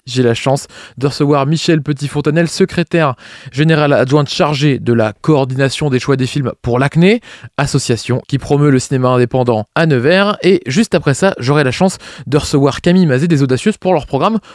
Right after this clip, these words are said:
du mois de juin. Mais avant, euh, toute chose, bonjour Michel.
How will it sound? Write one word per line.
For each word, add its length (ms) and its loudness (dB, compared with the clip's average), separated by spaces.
du 100 -4
mois 160 4
de 160 4
juin. 340 2
Mais 140 4
avant, 340 2
euh, 160 -2
toute 220 -8
chose, 380 0
bonjour 280 0
Michel. 360 0